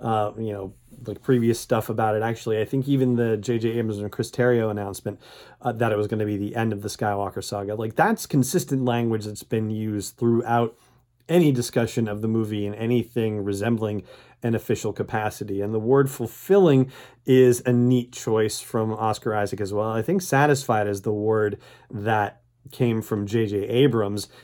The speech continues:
in February when he was interviewed by Ash Crossan of, uh, Entertainment Tonight. Yeah, it's Entertainment Tonight. That's right. And so now we have fulfilled as another option.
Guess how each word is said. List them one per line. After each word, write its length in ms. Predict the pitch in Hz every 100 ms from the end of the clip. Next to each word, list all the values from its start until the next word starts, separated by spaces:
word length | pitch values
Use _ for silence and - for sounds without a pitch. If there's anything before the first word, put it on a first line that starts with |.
| _ -
in 560 | 113 107 101 101 98
February 600 | - - 190 175 120 110
when 400 | 117 107 104 104
he 180 | 95 180
was 180 | 185 120
interviewed 380 | 107 101 104 104
by 140 | 104
Ash 360 | 107 107 107 -
Crossan 640 | - 131 123 - 110 113 - -
of, 480 | 107 101 101 98 107
uh, 120 | 101
Entertainment 440 | 110 101 - 104 -
Tonight. 440 | 104 120 - - -
Yeah, 320 | 120 135 131
it's 120 | 113
Entertainment 380 | 107 92 98 90
Tonight. 240 | 95 95
That's 160 | 107 95
right. 160 | 95 - - - - -
And 160 | 151 143
so 500 | - 151 143 139 135
now 320 | 123 120 135 139
we 120 | 139
have 280 | 139 131 123
fulfilled 680 | 120 107 - 127 117 135 120
as 100 | 113
another 580 | 110 110 113 113 110
option. 420 | 101 104 - 120